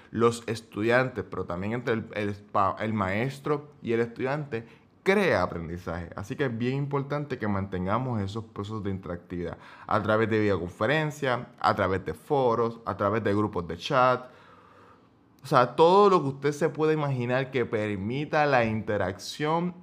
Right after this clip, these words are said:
entre el maestro y el estudiante y entre los propios estudiantes,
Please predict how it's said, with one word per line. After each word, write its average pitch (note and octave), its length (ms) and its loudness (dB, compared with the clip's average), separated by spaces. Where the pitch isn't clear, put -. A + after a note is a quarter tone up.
entre A2 460 0
el G#2 80 0
maestro G2+ 500 -2
y D3 60 0
el C3+ 80 4
estudiante C3+ 800 -2
y A2+ 120 -4
entre G2+ 240 -4
los G2 180 -4
propios A#2+ 440 0
estudiantes, C3+ 760 -4